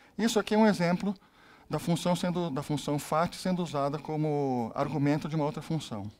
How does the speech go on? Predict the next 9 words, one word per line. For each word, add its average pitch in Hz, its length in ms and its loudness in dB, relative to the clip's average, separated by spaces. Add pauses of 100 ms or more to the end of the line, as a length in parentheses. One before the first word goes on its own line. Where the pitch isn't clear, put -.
(280)
certo? 110 360 -8 (1600)
Ah, 156 480 6 (120)
você 196 160 0
veja 160 220 2
que 170 180 -10 (140)
se - 80 -2
eu 233 100 10
acesso 175 520 2
o 147 320 -4